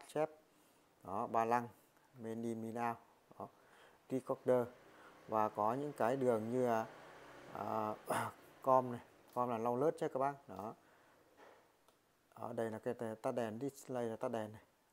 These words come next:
Đó. Tất cả đầy đủ, tất cả các, à, tính năng cho quý vị và các bạn.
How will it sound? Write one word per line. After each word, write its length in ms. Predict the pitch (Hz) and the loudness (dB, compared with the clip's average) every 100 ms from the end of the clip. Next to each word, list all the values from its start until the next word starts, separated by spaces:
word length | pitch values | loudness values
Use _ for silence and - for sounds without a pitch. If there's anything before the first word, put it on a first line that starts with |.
| - | -12
Đó. 240 | 110 113 - _ _ _ _ _ _ _ _ _ _ - | -10 -10 -12 _ _ _ _ _ _ _ _ _ _ -14
Tất 80 | - - | -12 -2
cả 180 | 110 107 | -2 0
đầy 160 | 110 110 | -2 -2
đủ, 200 | - - | -4 -4
tất 120 | 147 - | -6 -2
cả 180 | 90 - | -4 -2
các, 140 | 127 - | -6 -4
à, 320 | 107 104 101 101 | -4 -4 -6 -8
tính 180 | 110 127 | -6 -2
năng 120 | 127 - - - - - - | -2 -4 -20 -20 -20 -18 -10
cho 80 | 104 | -6
quý 160 | 120 | -4
vị 180 | 120 117 | -4 -4
và 80 | 107 | -4
các 100 | 104 | 0
bạn. 200 | 123 | 0